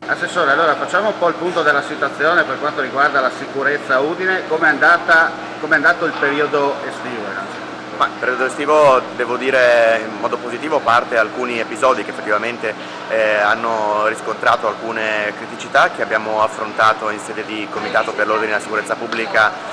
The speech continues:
Speaker 2: alcune settimane fa. Devo dire che abbiamo ricevuto delle risposte e dei suggerimenti da parte del prefetto e delle forze dell'ordine che giudico molto positive.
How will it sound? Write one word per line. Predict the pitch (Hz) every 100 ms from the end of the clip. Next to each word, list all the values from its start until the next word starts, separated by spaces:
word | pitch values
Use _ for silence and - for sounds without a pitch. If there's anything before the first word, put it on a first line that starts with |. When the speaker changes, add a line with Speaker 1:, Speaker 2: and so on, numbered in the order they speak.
| -
Speaker 2:
alcune | 110 113 113
settimane | - 104 110 113 117
fa. | 135 165 - - -
Devo | 135
dire | 143 147
che |
abbiamo | 120 127 127 117 113
ricevuto | 113 123 117 139 139 120 113 110
delle | 117 113 110 107
risposte | 110 - 131 123 - 110
e |
dei | 104
suggerimenti | 113 117 117 120 135 113 104
da | -
parte | 110 110 - 107
del |
prefetto | 104 98 113 110 -
e | 104
delle | 101
forze | 107 104 110
dell'ordine | 107 110 104 110 107
che | 107
giudico | 117 107 104 110
molto | 107 107 -
positive. | 107 104 - 113 113 156 -